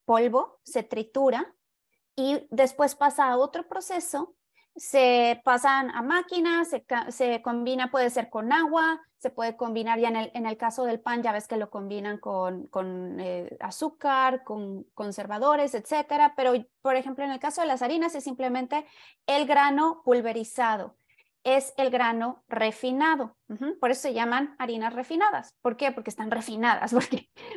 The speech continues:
para poderlas hacer, para poderlas elaborar, tienen que refinar todos los granos y cereales.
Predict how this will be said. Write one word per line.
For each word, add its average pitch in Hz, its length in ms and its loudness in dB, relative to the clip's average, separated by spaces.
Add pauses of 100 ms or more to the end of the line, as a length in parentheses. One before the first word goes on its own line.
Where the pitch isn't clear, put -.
para 262 280 4
poderlas 269 560 4 (220)
hacer, 254 520 -2
para 262 160 0 (160)
poderlas 233 380 0
elaborar, 277 480 -2
tienen 226 340 -6
que 254 140 -2
refinar 240 480 -6
todos 202 240 -10
los 202 180 -8
granos 196 460 -10
y 214 80 -12
cereales. 196 560 -6